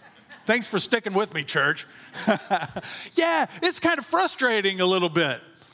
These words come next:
There's all kinds of stuff going on. And here's the reminder, you're exiles. This isn't your home. We're going somewhere else. Our home is in heaven. Our citizenship is in heaven.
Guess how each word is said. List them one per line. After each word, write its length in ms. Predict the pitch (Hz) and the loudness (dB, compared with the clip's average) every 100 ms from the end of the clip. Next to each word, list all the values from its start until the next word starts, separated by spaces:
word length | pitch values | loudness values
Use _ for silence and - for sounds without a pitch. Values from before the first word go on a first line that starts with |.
| - - | -20 -2
There's 200 | 339 330 | 0 2
all 140 | 311 | 0
kinds 360 | - 320 349 277 | 2 2 2 0
of 80 | 214 | -2
stuff 340 | - 202 - | 0 0 0
going 300 | 208 190 180 | 0 0 2
on. 240 | 175 165 147 - - | 2 0 -2 -10 0
And 200 | 240 226 | 0 2
here's 300 | 247 349 240 | 2 2 0
the 100 | 311 | 0
reminder, 680 | 277 269 302 294 220 165 131 - | 0 0 0 0 0 -2 -4 -4
you're 180 | 202 202 | 0 0
exiles. 640 | 180 - 131 123 117 - | 0 0 2 2 -2 -6
This 140 | 190 147 | -4 -4
isn't 220 | 127 110 | -4 -6
your 120 | 110 | -8
home. 260 | 113 120 123 _ _ _ _ _ - | -6 -8 -12 _ _ _ _ _ -4
We're 100 | 226 | 0
going 280 | 233 196 | 0 0
somewhere 380 | 170 208 180 185 | 0 0 2 4
else. 400 | 190 139 - - - - - | 2 0 -8 -14 -14 -20 -2
Our 220 | 196 226 | 0 0
home 300 | 180 208 196 | 0 -2 0
is 140 | 185 185 | 0 0
in 80 | |
heaven. 320 | 185 208 175 165 | 2 0 0 -2
Our 100 | 170 | -2
citizenship 840 | - 220 208 - 196 143 202 202 | -2 -2 -4 -4 -2 -2 -2 -2
is 140 | 175 | -2
in 120 | 190 | -2
heaven. 340 | 180 208 165 | 0 0 0